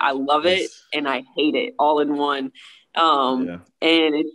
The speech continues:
Speaker 1: it's a huge tool. Obviously, any creative will tell you that. Uh,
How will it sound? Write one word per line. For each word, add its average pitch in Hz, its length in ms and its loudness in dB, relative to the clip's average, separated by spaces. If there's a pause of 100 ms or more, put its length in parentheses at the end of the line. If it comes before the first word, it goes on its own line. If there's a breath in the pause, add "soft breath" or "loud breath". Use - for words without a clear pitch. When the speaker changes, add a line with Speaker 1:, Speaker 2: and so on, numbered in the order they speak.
Speaker 1:
it's 175 240 0
a 180 40 2
huge 220 540 -2
tool. 151 460 0
Obviously, 147 560 -2
any 156 180 -2
creative 143 440 -4
will 131 100 -10
tell 139 200 -2
you 135 160 -4
that. 131 440 -2
Uh, 131 380 0